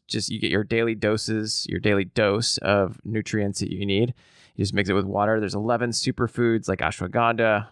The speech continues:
moringa, chlorella, spirulina, turmeric, and much more. The red juice is a superfood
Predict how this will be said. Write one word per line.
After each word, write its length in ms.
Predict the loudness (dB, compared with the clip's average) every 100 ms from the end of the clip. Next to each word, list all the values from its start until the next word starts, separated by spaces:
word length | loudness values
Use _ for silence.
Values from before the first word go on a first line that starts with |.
| -12
moringa, 840 | -4 -2 0 0 2 2 2 -2 -6
chlorella, 680 | -2 2 2 4 4 2 -2
spirulina, 760 | -8 -6 -4 -2 2 2 2 0
turmeric, 440 | 0 4 2 2
and 320 | -2 -2 -2 -10 _ -6
much 240 | -2 -2 0
more. 440 | 4 4 4 0
The 180 | -2 0
red 320 | 2 0 0
juice 600 | 0 2 4 4 2 -2 0
is 400 | -2 0 -2 2
a 140 | 2
superfood 720 | 4 2 2 0 2 2 2